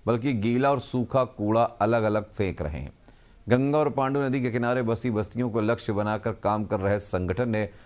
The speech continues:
बुधवार को उन सामुदायिक राजदूतों को सम्मानित किया, जो इस अभियान के बड़े सारथी के रूप में सामने आए। इस दौरान यहाँ पर एक प्रदर्शनी भी लगाई गई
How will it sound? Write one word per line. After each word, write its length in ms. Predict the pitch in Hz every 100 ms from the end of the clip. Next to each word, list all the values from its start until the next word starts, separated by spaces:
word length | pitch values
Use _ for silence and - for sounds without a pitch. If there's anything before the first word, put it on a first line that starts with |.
| - -
बुधवार 440 | - 160 160 165 156
को 260 | - 170
उन 340 | - - 196 175
सामुदायिक 640 | - 147 147 139 143 135
राजदूतों 640 | 127 127 110 117 113 139
को 100 | 117
सम्मानित 560 | 113 101 95 98 120 120
किया, 240 | 113 120 - - -
जो 80 | 110
इस 100 | 101
अभियान 360 | 107 110 123 120
के 100 | 117
बड़े 300 | 92 107 107
सारथी 440 | - 107 104 147
के 160 | 123 98
रूप 220 | 104 101
में 180 | 92 95
सामने 420 | 87 90 78 73
आए। 140 | 64 - - - - - -
इस 140 | 143 143
दौरान 320 | 165 165 202
यहाँ 240 | 190 185
पर 240 | 185 185 185
एक 360 | - 160 160
प्रदर्शनी 640 | 131 135 131 123 139 139 120
भी 180 | 139
लगाई 320 | 156 147 151 139
गई 180 | 90